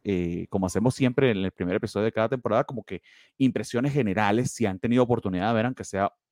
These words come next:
uno o dos capítulos de alguna de las series, de,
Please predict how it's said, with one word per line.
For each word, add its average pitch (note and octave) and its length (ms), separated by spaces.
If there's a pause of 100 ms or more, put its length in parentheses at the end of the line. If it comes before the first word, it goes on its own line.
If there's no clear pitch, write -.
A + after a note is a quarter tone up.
(180)
uno B2 460
o G2 460
dos G2 180
capítulos A2 480
de G2+ 60
alguna F2+ 260
de G#2+ 80
las - 140
series, A2 340 (800)
de, G#2 300